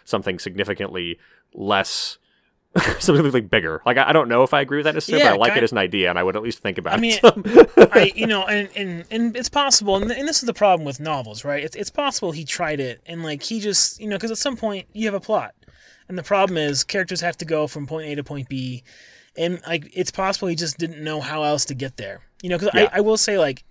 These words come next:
Speaker 2: I, I didn't like how it happened. It, it did feel kind of totally out of nowhere. But as far as the complications it adds to Patty and Walter's life, you know, Patty talks about it in her last autobiographical section,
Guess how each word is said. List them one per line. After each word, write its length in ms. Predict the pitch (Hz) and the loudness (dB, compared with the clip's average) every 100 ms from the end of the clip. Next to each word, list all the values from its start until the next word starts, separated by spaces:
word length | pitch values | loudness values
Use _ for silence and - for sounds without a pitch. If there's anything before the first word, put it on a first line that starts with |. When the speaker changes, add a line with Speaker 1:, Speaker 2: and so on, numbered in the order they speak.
| - | -10
Speaker 2:
I, 120 | 160 160 | -6 -4
I 140 | 151 165 | -2 -2
didn't 320 | 185 208 156 | -2 -2 -4
like 280 | 160 165 156 | -2 -2 -2
how 220 | 165 143 | -4 -4
it 80 | 120 | -6
happened. 500 | 143 147 - 185 139 | -8 -8 -8 -8 -8
It, 120 | 123 | -8
it 80 | 143 | -8
did 180 | 151 | -8
feel 260 | - 151 147 | -8 -6 -6
kind 200 | 143 143 | -6 -8
of 220 | 131 - | -10 -12
totally 360 | - 165 143 135 | -10 -6 -4 -4
out 120 | 131 | -4
of 60 | 127 | -6
nowhere. 480 | 117 131 165 208 214 - - - - - _ _ _ _ _ - - - _ - | -10 -6 -4 -4 -6 -14 -20 -20 -20 -20 _ _ _ _ _ -16 -16 -18 _ -4
But 100 | 214 | -2
as 120 | 196 | 0
far 200 | 240 220 | 2 2
as 100 | 190 | 0
the 100 | 156 | -6
complications 800 | 190 190 156 - 185 196 170 151 | -6 -8 -8 -8 -4 -4 -4 -6
it 80 | - | -6
adds 380 | 139 143 143 - | -6 -6 -6 -8
to 100 | 131 | -8
Patty 340 | - 156 139 | -8 -6 -8
and 140 | 127 | -10
Walter's 400 | 131 185 180 139 | -8 -8 -8 -8
life, 560 | 123 107 107 117 - - _ | -10 -12 -12 -16 -18 -20 _
you 120 | 160 170 | -10 -6
know, 240 | 165 160 | -4 -4
Patty 320 | - 175 175 | -4 -4 -4
talks 320 | - 160 151 | -6 -8 -6
about 200 | 151 143 | -8 -6
it 100 | 143 | -8
in 80 | 135 | -8
her 120 | 139 | -8
last 360 | 143 135 127 - - | -8 -8 -8 -10 -10
autobiographical 640 | 135 123 113 120 117 110 | -10 -8 -10 -10 -14 -12
section, 560 | 113 226 233 123 107 127 | -4 -2 -2 -6 -10 -18